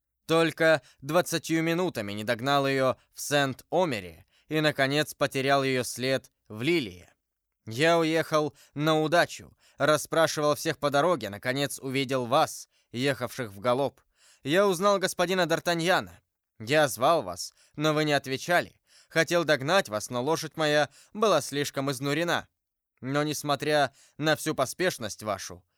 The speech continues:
кажется, вы опоздали". "Вы видите", сказал Атос, показывая лорду Винтеру на труп госпожи Бонасьё и на Д'Артаньяна,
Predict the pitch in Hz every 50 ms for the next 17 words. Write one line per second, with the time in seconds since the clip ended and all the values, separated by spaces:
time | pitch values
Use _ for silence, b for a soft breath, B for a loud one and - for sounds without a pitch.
0 | _ _ _ _ - 143 151 151 135 143 139 - - - 147 143 135 120 - _
1 | _ _ _ _ 120 120 139 143 135 127 - 123 117 104 107 117 123 113 92 82
2 | - _ _ _ _ _ _ _ _ _ - 104 104 120 139 139 127 127 143 127
3 | 110 - - - - - _ _ _ _ _ _ _ - - - - 120 107 110
4 | 107 104 101 98 - 123 127 131 - - - b b b b b b _ 151 147
5 | 135 - 143 135 117 117 123 117 117 117 113 117 120 120 117 104 113 107 101 127
6 | 156 156 131 - 107 98 90 87 85 - _ _ _ _ 127 135 139 131 - 131
7 | 135 135 107 101 123 113 - - 120 113 107 123 107 113 107 107 101 - - 107
8 | 110 131 143 135 104 b b b b b b b b - 160 170 170 165 139 156
9 | 151 - 156 151 143 135 123 165 175 156 120 95 90 87